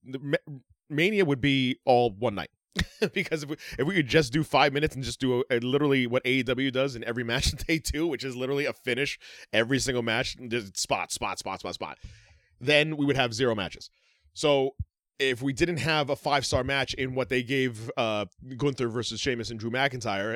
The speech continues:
everything in between up until the point where Gunther won-, wins, what are we doing?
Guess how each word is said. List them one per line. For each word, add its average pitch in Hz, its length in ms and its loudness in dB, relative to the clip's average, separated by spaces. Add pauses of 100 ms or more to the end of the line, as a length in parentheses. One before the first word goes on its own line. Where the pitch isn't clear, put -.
everything 143 360 2
in 131 60 -4
between 139 300 -2
up 143 120 -2
until 120 160 -2
the 123 60 -2
point 127 240 -4
where 113 160 -2
Gunther 120 300 -4
won-, 151 340 2
wins, 156 440 0 (840)
what 156 280 2
are - 20 4
we 147 100 4
doing? 120 240 -2